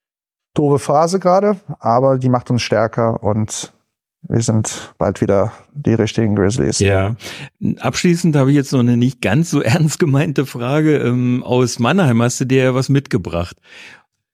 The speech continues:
Speaker 2: Das sind die langen Haare.
Speaker 1: Ach so, ja.
Speaker 2: <laughs> Hast du Angst jetzt, wenn der, als der Peter jetzt zum Team gestoßen ist, dass du, dass er dir die Show stiehlt mit seinen, ja, eigentlich fast noch längeren Haaren?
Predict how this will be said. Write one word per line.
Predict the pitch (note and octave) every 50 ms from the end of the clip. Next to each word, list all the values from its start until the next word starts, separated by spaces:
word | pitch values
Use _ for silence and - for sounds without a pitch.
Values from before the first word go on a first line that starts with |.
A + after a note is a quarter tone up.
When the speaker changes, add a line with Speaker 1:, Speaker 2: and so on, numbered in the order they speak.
| _ -
Speaker 2:
Das | - A#2+ B2 A#2+
sind | C#3 C#3
die | C#3+ D3
langen | C3+ C3 C3 C3+ B2+
Haare. | B2 B2+ D3+ D#3 C#3+ G#2+ F#2+ - A2+ G#2 - - D#3+ C3+
Speaker 1:
Ach | C#3 C#3 D3+
so, | F3+ F#3 - E3 E3
ja. | D#3+ D3 C#3 C3+ C#3 D3+ D#3 D3 C3+ B2+
Speaker 2:
<laughs> | -
Hast | A#2 C#3+ - - D3+
du | D#3 C#3+
Angst | C3+ C#3+ F3 F#3 - F#3
jetzt, | F#3 F3 - D3
wenn | D3 D3+ D3
der, | D3 C#3 C3 - _ -
als | B2+ B2+ C3 -
der | - B2+
Peter | A2 - E3 F3+ F3+ - F3
jetzt | C#3+ C3+ C3 C3 - -
zum | C#3 C3+ B2
Team | - D3 C#3+ D3 C#3+
gestoßen | D3 C#3 - - C#3+ D3 D3+ E3 D#3+
ist, | D#3+ D#3+ D3+ D3+ -
dass | C#3+ C#3 - -
du, | D#3+ C#3 C3
dass | A#2+ - C3+ C3+ - -
er | - - B2+ C#3+
dir | C#3 D#3 E3 D3+
die | C#3 C3 C3+ C#3 C3+ C3
Show | - - C3+ D3+ F3
stiehlt | - - - - D#3 F3 F3+ F3
mit | E3 D3 C3+
seinen, | C#3+ C#3 C#3 C#3 C#3 C#3 C3 B2 C3+
ja, | C#3 C#3 B2+ B2+
eigentlich | C3 C3+ C3+ C3+ C#3+ C3+
fast | - D#3 C#3+ -
noch | E3 C#3 B2+
längeren | B2+ C3+ D#3 E3 F#3 F#3+ F#3+ F3+ D#3+
Haaren? | D#3+ E3 G#3+ A#3 A#3+ F#3+